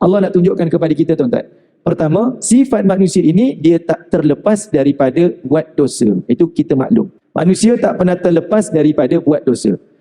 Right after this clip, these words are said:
Dan Allah datangkan kisah moyang kita, iaitu Adam alaihissalam, sebagai pelajaran. Yang mana Adam alaihissalam pun melakukan kesilapan. Dan ia mewakili sifat ahlul jannah, sifat ahli syurga.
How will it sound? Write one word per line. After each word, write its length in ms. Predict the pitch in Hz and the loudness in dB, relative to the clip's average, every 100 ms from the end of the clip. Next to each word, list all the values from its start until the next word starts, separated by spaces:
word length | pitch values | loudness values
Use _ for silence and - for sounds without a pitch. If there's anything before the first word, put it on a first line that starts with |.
| _ - | _ -6
Dan 160 | 180 175 | -4 -2
Allah 320 | 269 269 185 | 0 0 0
datangkan 400 | 185 233 214 185 | -2 -2 0 -2
kisah 320 | 175 185 175 | 0 -2 -2
moyang 320 | 151 254 226 190 | 0 0 0 0
kita, 320 | 196 151 139 | 0 0 2
iaitu 240 | 147 165 | 2 2
Adam 240 | 170 175 175 | 0 0 0
alaihissalam, 480 | 165 147 160 131 | 0 0 0 -2
sebagai 320 | 127 185 185 185 | -2 -2 0 0
pelajaran. 400 | 190 185 175 135 _ - | 0 0 -2 -6 _ -4
Yang 100 | 170 185 | 0 0
mana 160 | 185 | 0
Adam 240 | 247 233 196 | 0 0 0
alaihissalam 560 | 190 185 175 196 208 | 0 0 0 0 0
pun 160 | 214 185 | 0 0
melakukan 640 | 175 160 151 208 185 180 | 2 0 0 -2 0 -2
kesilapan. 560 | 185 190 156 123 117 98 _ _ - | -2 0 -2 0 -4 -6 _ _ -6
Dan 160 | 185 175 233 | -4 0 2
ia 160 | 247 | 2
mewakili 640 | 269 214 180 151 147 175 220 | 4 2 2 0 0 2 0
sifat 560 | - 185 131 214 214 | 2 0 2 -2 -4
ahlul 460 | - 175 170 165 131 | -4 0 2 2 0
jannah, 320 | 151 131 123 - _ | -2 -2 -4 -6 _
sifat 320 | - 202 202 | -2 0 0
ahli 160 | 160 156 | -2 -2
syurga. 320 | 151 113 | -2 -2